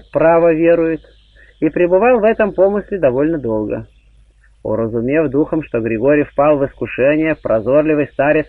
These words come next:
обличил его и после многого увещания снова испросил ему откровения от Бога. И вот Григорий опять увидел дивное видение, в котором перед его духовными очами предстал образ совершения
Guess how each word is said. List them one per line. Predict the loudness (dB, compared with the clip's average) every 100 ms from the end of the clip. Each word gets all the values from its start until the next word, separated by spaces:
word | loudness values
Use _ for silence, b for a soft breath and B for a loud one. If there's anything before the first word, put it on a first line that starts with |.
| -2
обличил | -2 0 -2 -2 0 2
его | 2 2 2 -2 _ b b b b
и | -4
после | 0 0 0
многого | 0 2 4 4 4 6
увещания | 4 0 2 0 2 2 0 -2
снова | -2 0 4 2
испросил | 2 -2 -4 -2 0 0
ему | 2 2
откровения | 0 -2 0 0 2 -2 0 -2
от | -4
Бога. | -2 -2 -2 -6 -8 _ _ b b b b -8
И |
вот | 0 0
Григорий | 2 0 2 2 4
опять | 2 2 2 2
увидел | 0 2 2 0
дивное | -2 -4 -2 0 -2 -2
видение, | -2 -4 0 0 2 0 -2
в |
котором | -6 -2 -2 0
перед | 0 0 0
его | 2 2
духовными | 2 2 0 2 0
очами | -2 -2 -2 0 0 -4
предстал | -4 -4 -4 0 2 2 0
образ | 0 2 4 4 2 2
совершения | -2 0 -2 0 0 2 0 -4